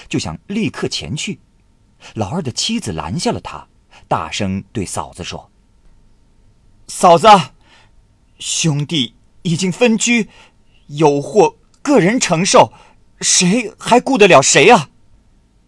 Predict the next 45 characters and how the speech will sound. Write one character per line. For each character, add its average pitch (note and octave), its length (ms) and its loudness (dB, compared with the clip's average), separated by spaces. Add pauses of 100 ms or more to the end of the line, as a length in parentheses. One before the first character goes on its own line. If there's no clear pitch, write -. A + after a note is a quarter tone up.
(600)
不 G2 120 -8
一 D2+ 80 -10
会 D2 160 -14
儿， - 120 -20 (300)
强 D3 300 -2
盗 D#3 160 0
冲 G#3 280 -4
入 G#3 100 -2
了 F#2+ 100 -4
老 D#2+ 180 -8
大 B2+ 160 -6
的 G2 80 -10
室 F#3+ 220 -6
内， E3+ 240 -4 (240)
把 E2+ 120 -2
老 D2+ 220 -4
大 E2 120 -8
和 - 120 -12
妻 G#2 220 -8
子 - 100 -14
捆 D#2 320 -12
了 F#2+ 80 -10
起 - 160 -10
来， C#2+ 200 -16 (260)
用 C3+ 160 -4
烧 G3+ 300 0
红 C#3+ 140 -8
的 F3+ 100 -6
烙 F#3+ 260 -2
铁 - 180 -12
来 D#2 140 -12
烙。 E2+ 220 -8 (840)
老 E2+ 260 -4
大 D2+ 220 -14
夫 F#2+ 180 -12
妇 D#2+ 280 -12
疼 F2+ 300 -8
痛 G2+ 200 -12
的 F2 80 -12
惨 D2 340 -12
叫。 - 260 -10 (920)
商 - 240 -4
老 D#2 80 -8
二 D#2 180 -4
说 - 320 -18